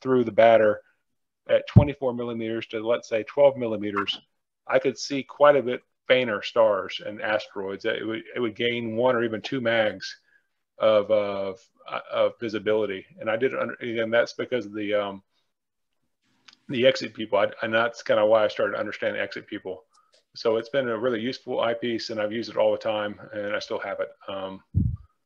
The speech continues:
uh, next slide, please. But if you don't like that particular zoom, you've got all these other choices for zoom eyepieces.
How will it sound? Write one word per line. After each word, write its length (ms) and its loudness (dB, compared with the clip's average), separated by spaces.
uh, 340 -10
next 240 -10
slide, 240 -6
please. 300 -8
But 460 -6
if 60 -4
you 60 -6
don't 180 -4
like 220 2
that 200 2
particular 400 -2
zoom, 340 -2
you've 160 -4
got 140 2
all 160 6
these 160 0
other 160 0
choices 380 -4
for 160 -6
zoom 180 -4
eyepieces. 640 -4